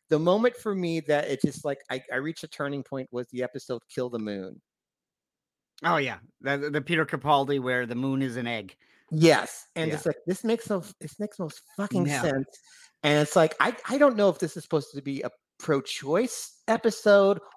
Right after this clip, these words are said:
Speaker 1: or a pro-life episode. I still don't know.
Speaker 2: I, I don't know that it really took a stand. I thought it was a fairy tale. But,
Speaker 1: Yeah.
Speaker 2: but, but yeah, I mean, Doctor Who is constantly just doing something fantastic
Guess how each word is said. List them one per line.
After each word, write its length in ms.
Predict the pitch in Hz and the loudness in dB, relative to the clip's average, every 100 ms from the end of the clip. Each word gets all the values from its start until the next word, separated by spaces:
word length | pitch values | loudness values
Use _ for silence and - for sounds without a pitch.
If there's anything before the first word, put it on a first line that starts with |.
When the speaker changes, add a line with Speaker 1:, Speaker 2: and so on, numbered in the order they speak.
| - | 0
Speaker 1:
or 140 | 156 | 0
a 40 | 139 | 0
pro-life 680 | - 160 147 131 135 - | 2 4 6 4 2 0
episode. 640 | 117 - - 107 98 95 - _ _ _ _ _ _ _ _ _ _ _ _ - | -4 -8 -12 -10 -8 -10 -16 _ _ _ _ _ _ _ _ _ _ _ _ 2
I 120 | 208 | 2
still 280 | - 196 233 | 4 4 4
don't 240 | 143 98 | 4 -2
know. 280 | 107 - - - - - | -6 -12 -14 -18 -20 2
Speaker 2:
I, 180 | 196 233 233 | 6 8 8
I 140 | 208 | 8
don't 140 | 214 202 | 8 4
know 120 | 190 | 4
that 100 | 175 | 4
it 60 | |
really 240 | 165 165 160 | 2 0 -2
took 220 | 165 143 | -4 -6
a 40 | |
stand. 380 | 135 - 151 147 | -6 -2 0 4
I 60 | 147 | 2
thought 160 | 165 | 2
it 40 | 160 | -2
was 140 | 135 | -4
a 60 | 135 | -6
fairy 340 | - 131 131 | -4 -2 -4
tale. 340 | 123 123 120 - _ _ _ _ _ _ | -4 -6 -6 -8 _ _ _ _ _ _
But, 240 | 135 165 160 | -2 0 0
Speaker 1:
Yeah. 340 | 196 196 139 117 | 4 6 6 2
Speaker 2:
but, 100 | 123 _ - | -2 _ -2
but 140 | 220 | 0
yeah, 280 | 269 196 165 - | 4 4 2 -4
I 100 | 185 | -4
mean, 160 | 196 | -2
Doctor 320 | 180 214 - 202 | 2 2 2 -2
Who 160 | 208 | -2
is 100 | 185 | -4
constantly 800 | - 165 170 160 156 151 139 135 - _ - | -4 -2 -2 -4 -6 -2 -2 -2 -12 _ -8
just 180 | 165 143 | -6 -4
doing 240 | 208 240 | -2 -2
something 340 | - 214 196 185 | -2 -4 -2 -4
fantastic 840 | 180 160 151 135 131 127 117 | -2 -2 2 2 0 -6 -8